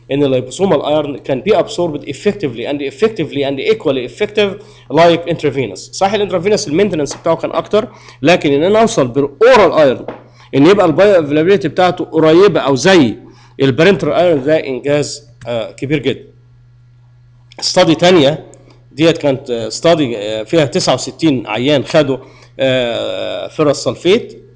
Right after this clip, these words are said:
ده اورال، فيرسس سبعة وستين، آه، خدوا ايرون سكروز انترافينوس، ودي كانت راندومايز ترايل. وهنا دي وضحت بعض المشاكل الانترافينوس ايرون، ان في اكسس انفكشنز اند هوسبيتاليزيشن، يبقى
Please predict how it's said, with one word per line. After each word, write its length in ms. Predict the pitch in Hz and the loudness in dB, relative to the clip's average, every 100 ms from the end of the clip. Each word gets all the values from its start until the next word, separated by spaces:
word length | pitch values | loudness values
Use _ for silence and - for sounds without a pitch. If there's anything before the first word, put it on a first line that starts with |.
| - | -6
ده 60 | |
اورال، 320 | 127 160 214 240 - - _ - - | 0 2 2 -2 -12 -20 _ -20 -6
فيرسس 380 | 135 202 180 160 | 0 2 2 0
سبعة 200 | 180 160 | 2 2
وستين، 680 | 139 127 - 165 170 - - - _ - | 0 -4 0 2 2 -2 -12 -20 _ -4
آه، 360 | 135 131 120 | 0 0 -2
خدوا 420 | 120 156 139 139 | -2 -2 0 0
ايرون 140 | 143 131 | 2 0
سكروز 440 | - - 143 120 | -4 -2 0 0
انترافينوس، 640 | 139 135 123 202 220 208 - - | -6 -6 0 2 2 0 -12 -12
ودي 140 | 123 | -8
كانت 180 | 151 135 | -6 -4
راندومايز 440 | 127 117 160 165 - | -4 0 0 0 2
ترايل. 280 | 151 151 156 - _ - - | 2 2 -2 -16 _ -20 -4
وهنا 600 | 131 147 156 151 160 160 | 2 4 4 0 0 0
دي 120 | 147 | 0
وضحت 460 | 143 143 180 - 139 147 | -2 -2 -2 -4 -4 -2
بعض 200 | 165 135 | -2 -2
المشاكل 440 | 117 - 156 131 | -8 -4 -6 -4
الانترافينوس 600 | 117 117 123 143 143 - | -8 -8 -8 -4 -4 -4
ايرون، 320 | 151 156 139 - - - _ | 0 0 0 -6 -20 -20 _
ان 180 | 127 127 | -4 -4
في 300 | - 156 160 | -2 -2 -2
اكسس 640 | - - 185 185 - - - - - | -4 -2 2 2 0 -8 -14 -20 -8
انفكشنز 600 | 131 131 170 170 156 151 | -8 -2 -2 0 0 0
اند 180 | 127 117 113 160 | -4 -10 -10 -10
هوسبيتاليزيشن، 720 | - - 117 101 117 - 113 | -10 -10 -8 -8 -10 -12 -10
يبقى 380 | 117 131 143 | -8 -2 -4